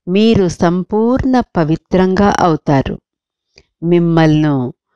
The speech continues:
జ్ఞానము ద్వారా అప్సరసలుగా తయారు చేసేందుకే తండ్రి వచ్చారు." భగవంతుడు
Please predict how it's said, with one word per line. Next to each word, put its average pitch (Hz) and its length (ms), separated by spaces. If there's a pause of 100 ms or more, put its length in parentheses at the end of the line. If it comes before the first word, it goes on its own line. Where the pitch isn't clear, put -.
(300)
జ్ఞానము 180 640
ద్వారా 147 720 (520)
అప్సరసలుగా 208 1200
తయారు 170 560
చేసేందుకే 143 1200 (380)
తండ్రి 151 380
వచ్చారు." 147 680 (1300)
భగవంతుడు 180 1120